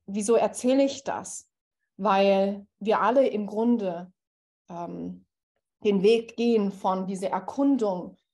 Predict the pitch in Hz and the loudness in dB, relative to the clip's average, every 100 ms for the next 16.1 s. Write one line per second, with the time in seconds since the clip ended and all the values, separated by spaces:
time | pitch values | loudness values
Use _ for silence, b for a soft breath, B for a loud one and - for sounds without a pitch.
0 | _ 214 220 190 285 370 415 - 185 180 | _ -2 -2 0 0 2 0 -2 -4 -2
1 | 180 185 - - 208 202 202 196 190 190 | -4 -6 -14 -12 -6 -2 0 0 0 2
2 | 262 285 277 - 180 180 180 180 196 - | 4 2 0 -4 -4 -2 -2 -4 -6 -8
3 | 202 - 196 247 - 226 190 214 202 208 | -6 2 2 2 -4 -4 -2 -2 -4 -6
4 | 208 190 196 220 262 277 - 165 175 - | -4 -4 -2 -2 -2 -4 -6 -10 -10 -10
5 | 170 151 - - 196 185 180 180 202 214 | -6 -6 -8 -4 -2 -2 -4 -4 -4 -4
6 | 233 - - 170 - - 156 165 170 175 | -6 -8 -8 -8 -10 -8 -4 -4 -4 -6
7 | 170 196 214 208 170 - 185 190 180 180 | -2 0 2 0 -4 -6 -6 -6 -8 -8
8 | 180 175 180 - 185 185 190 190 - 170 | -8 -10 -12 -10 -8 -6 -8 -8 -8 -6
9 | 185 180 - 151 160 185 B B B 175 | -6 -8 -10 -8 -8 -12 B B B -10
10 | - - - 180 180 190 196 170 196 196 | -8 -8 -6 -6 -6 -8 -8 -6 -6 -4
11 | 226 233 202 - - - - - - - | -2 -2 -4 -10 -18 -20 -20 -20 -18 -20
12 | - _ b b b b b b b b | -20 _ b b b b b b b b
13 | _ _ 202 240 240 240 311 381 403 339 | _ _ -2 0 2 2 0 -2 0 0
14 | 233 269 - 226 202 170 160 - 196 196 | 2 0 -2 -8 -4 -4 -6 -6 -6 -6
15 | 214 - 233 233 220 - 220 311 311 240 | -10 -4 -4 -2 -8 -4 -2 0 0 -2